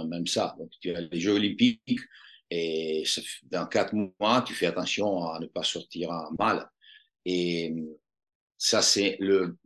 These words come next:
concernant celle que tu disais. Donc, il y a des manières pour limiter de, bon, j'essaye, si, si j'arrive pas en surface, il y a le plongeur de sécurité qui m'amène, euh, et dans quelque manière, je reprends la respiration.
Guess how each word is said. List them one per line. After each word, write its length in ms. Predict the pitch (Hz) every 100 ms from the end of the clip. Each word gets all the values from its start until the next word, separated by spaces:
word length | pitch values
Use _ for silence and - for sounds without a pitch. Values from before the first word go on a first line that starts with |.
| - _
concernant 640 | - 95 - 98 101 101
celle 220 | 95 98 -
que 80 |
tu 260 | 90 90 90
disais. 300 | 87 87 87
Donc, 200 | 90 -
il 80 | 95
y 80 | 110
a 60 | 110
des 140 | 104
manières 480 | 101 104 110 120 -
pour 320 | 95 92 -
limiter 760 | 92 104 110 107 - 104 110 110
de, 280 | 101 104 98
bon, 280 | 98 92
j'essaye, 640 | 87 104 92 - 107 98 82
si, 540 | - - 92 90 87
si 160 | 85 87
j'arrive 320 | 98 101 101
pas 120 | 107
en 20 | 107
surface, 540 | 104 - 107 110 -
il 60 | 95
y 40 |
a 20 |
le 100 | 90
plongeur 280 | 92 92 98
de 60 | 90
sécurité 440 | 95 95 90 101
qui 120 | -
m'amène, 380 | 92 90 92 95
euh, 260 | 87 82 80 - - - -
et 100 | 90
dans 140 | 90
quelque 240 | 95 90
manière, 360 | 95 95 95 95
je 160 | 82 90
reprends 340 | 92 87 90
la 140 | 87
respiration. 500 | 85 - 85 82 -